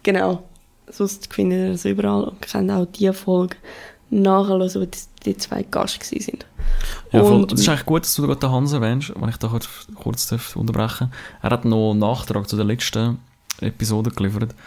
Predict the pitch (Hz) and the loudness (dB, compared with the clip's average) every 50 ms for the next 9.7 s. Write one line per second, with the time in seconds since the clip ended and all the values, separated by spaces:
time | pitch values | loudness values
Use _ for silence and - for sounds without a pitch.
0 | - - - - - - 107 101 - - - 104 120 135 127 120 107 110 113 110 | -20 -20 -20 -20 -8 -4 -2 -2 0 0 2 2 4 4 4 4 4 2 0 0
1 | - - 110 - - 117 110 104 101 101 - 107 101 - - 110 113 117 120 127 | -2 -2 -4 0 2 2 2 2 2 0 0 0 0 2 2 2 4 4 4 4
2 | 147 151 156 - _ _ _ _ _ _ _ _ _ - - _ _ - - - | 2 0 -2 -6 _ _ _ _ _ _ _ _ _ -20 -20 _ _ -4 4 6
3 | 208 190 202 233 294 294 226 117 - - 180 185 214 220 254 247 269 285 277 - | 8 8 8 8 6 4 4 4 2 0 0 2 2 4 4 2 2 0 0 0
4 | 254 202 185 - - _ _ _ - 208 208 233 269 294 90 92 110 117 120 - | -2 -2 -4 -6 -14 _ _ _ -2 0 0 0 0 0 0 0 -2 -2 -4 -8
5 | _ _ - - 104 104 117 127 - - - - - 101 107 101 - - - 104 | _ _ -4 -2 -2 -2 -2 -4 -8 -14 -12 -8 -4 -4 -4 -2 -2 -2 0 2
6 | 104 107 104 104 95 101 104 107 117 117 - - - - - - - _ - 107 | 2 2 2 2 2 2 0 0 -2 -2 -6 -10 -16 -16 -18 -20 -6 _ 2 2
7 | 110 110 107 104 - - - - - - - 120 - - - 113 104 110 135 135 | 4 4 2 0 -2 -6 -10 -8 -2 0 2 2 2 2 2 2 2 4 2 4
8 | 113 120 139 143 127 - - 117 113 110 113 - - 113 107 104 107 104 104 98 | 2 2 0 0 -2 -4 -2 -2 -2 -2 -2 -2 -2 0 0 0 0 0 0 0
9 | 107 113 117 - _ _ _ - 247 202 208 294 - | 0 -2 -2 -6 _ _ _ 2 4 4 4 4 2